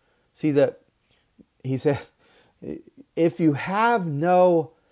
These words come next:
you, you know, you have no absolutes, if you have no moral basis of anything, then you have nothing to really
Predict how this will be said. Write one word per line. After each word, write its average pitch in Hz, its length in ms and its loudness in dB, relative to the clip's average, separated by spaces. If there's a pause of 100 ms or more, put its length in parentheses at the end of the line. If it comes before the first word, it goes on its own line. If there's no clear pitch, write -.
(420)
you, 143 240 -4
you 151 140 -4
know, 147 100 0
you 131 180 2
have 175 280 -2
no 180 180 -2
absolutes, 147 1000 -2
if 110 140 -14
you 135 100 -6
have 160 220 -2
no 165 460 2
moral 151 640 4
basis 147 680 0
of 123 160 -4
anything, 143 540 -8
then 135 160 -8
you 143 100 -8
have 143 180 -6
nothing 131 580 -8
to 135 120 -14
really 120 520 -6